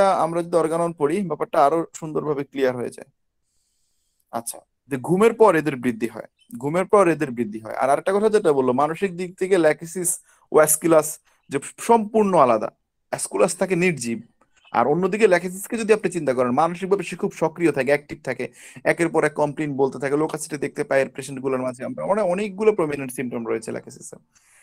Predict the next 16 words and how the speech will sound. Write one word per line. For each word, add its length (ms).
এটার 140
সাথে 200
অ্যাসকুলাসের 460
এদিক 200
দিয়ে 200
কোনো 120
সম্পর্কই 540
নেই, 120
মানে 180
পুরো 160
মিলেই 340
না, 100
কোনো 180
মতেই 340
মিলে 220
না। 120